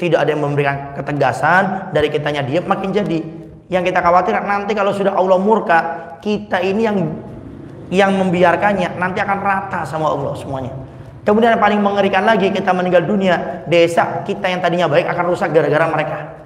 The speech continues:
yang membiasakan dengan acara-acara yang tidak baik. Maka berikan ketegasan. Sekali lagi, Ustadz K ulama cuma bisa menyampaikan dengan dalil-dalilnya,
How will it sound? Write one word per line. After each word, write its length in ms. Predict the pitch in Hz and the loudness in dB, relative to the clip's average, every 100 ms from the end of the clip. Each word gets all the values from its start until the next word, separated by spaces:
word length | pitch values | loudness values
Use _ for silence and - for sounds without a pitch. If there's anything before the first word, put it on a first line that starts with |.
| - - - | -20 -20 -6
yang 160 | 160 156 | -2 0
membiasakan 960 | 151 147 135 - _ - 143 135 180 170 | 0 2 2 -2 _ -4 -2 2 0 0
dengan 240 | 147 143 | -2 -2
acara-acara 500 | 135 135 135 135 170 | -2 -2 -2 -2 -4
yang 60 | 165 | -2
tidak 160 | 160 | -2
baik. 260 | 151 147 139 - - - 151 | 2 2 0 -6 -10 -12 -6
Maka 160 | 151 | -2
berikan 560 | 156 139 143 151 156 - | 0 0 -2 -2 -4 -2
ketegasan. 1400 | 156 151 151 147 139 - 160 131 - 139 127 - - - - - - | 0 0 -2 -4 -4 -8 -10 -10 -6 -6 -6 -8 -12 -16 -20 -20 -2
Sekali 180 | 127 123 | 0 2
lagi, 140 | 135 190 - - - 156 | 2 0 -2 -10 -6 -4
Ustadz 400 | 156 151 - 147 | 0 -2 -2 -2
K 160 | 143 | -2
ulama 480 | 139 135 139 160 156 | 0 0 0 -2 -4
cuma 240 | 147 147 | -4 -4
bisa 240 | 139 127 135 | -2 -4 -4
menyampaikan 480 | 143 139 135 143 143 | -4 -4 -2 -2 -2
dengan 220 | 131 131 | -2 0
dalil-dalilnya, 560 | 127 127 127 127 127 | 0 0 0 0 -2